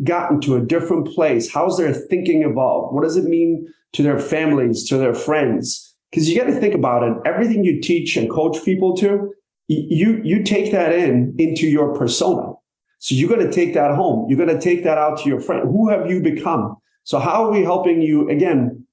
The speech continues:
architect your life and ac-, architect your business trajectory? And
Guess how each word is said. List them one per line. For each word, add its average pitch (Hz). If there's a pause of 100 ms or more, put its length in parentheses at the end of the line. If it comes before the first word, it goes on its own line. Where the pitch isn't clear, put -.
(340)
architect 170
your 143
life 151
and 139
ac-, 156 (260)
architect 147
your 131
business 139
trajectory? 120 (880)
And 156